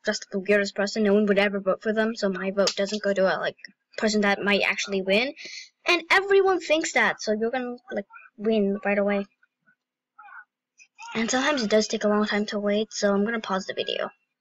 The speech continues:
Seriously, it's been forever. Are you, like, trying to, like, bore me out or something?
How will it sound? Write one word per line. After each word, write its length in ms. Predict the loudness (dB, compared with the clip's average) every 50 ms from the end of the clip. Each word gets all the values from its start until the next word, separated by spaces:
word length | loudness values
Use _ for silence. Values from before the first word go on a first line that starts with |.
| _ -20 -20 -20 _
Seriously, 760 | -10 -8 -6 -4 0 2 2 2 2 2 0 -2 -4 -4 -2 -4
it's 160 | -6 -8 -6 -2
been 200 | 0 0 0 0
forever. 840 | -2 -2 -2 -2 0 0 -2 -2 -2 0 0 0 0 0 -4 -6 -10 _ -18 -18 -16 -18 -18 _ _ _ _ _ -20 -20 -18 -18 -20 _ _ _ _ _ -4 0
Are 80 | 2
you, 80 | 4 4
like, 140 | 4 4 2
trying 200 | 0 -4 -6 -4
to, 60 | -4
like, 220 | -4 -4 -6 -8 -12 -18 -20 _ _ _ _ _ _ -20 _ _ _ _ -14 _
bore 200 | 2 2 4 4
me 140 | 2 2 0
out 120 | 2 2 2
or 100 | 0 0
something? 440 | -2 -6 -6 -6 -8 -8 -10 -10